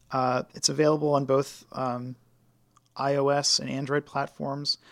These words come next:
Um, it helps you develop specific skills for healthy mind. Strength,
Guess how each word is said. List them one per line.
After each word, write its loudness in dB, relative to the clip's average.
Um, -8
it -10
helps -2
you -2
develop 0
specific 2
skills 2
for -4
healthy -2
mind. -10
Strength, -4